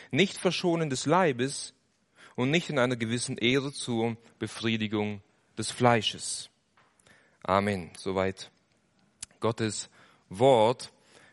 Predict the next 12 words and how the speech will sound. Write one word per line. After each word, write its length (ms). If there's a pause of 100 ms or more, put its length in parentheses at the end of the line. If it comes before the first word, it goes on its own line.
(120)
Bisher 760 (720)
im 480
zweiten 400
Kapitel 360
in 40
den 140
letzten 420
Bibelstunden 680
hat 240
Paulus 560
bereits 480
vor 400